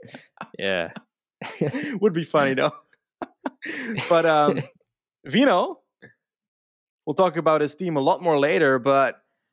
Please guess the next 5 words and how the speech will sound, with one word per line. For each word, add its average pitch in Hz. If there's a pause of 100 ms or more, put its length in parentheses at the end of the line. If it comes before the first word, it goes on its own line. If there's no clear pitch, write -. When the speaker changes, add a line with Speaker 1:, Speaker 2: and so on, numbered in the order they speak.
(340)
Speaker 2:
Vino 208
said 131
that 127 (160)
he 143
has 127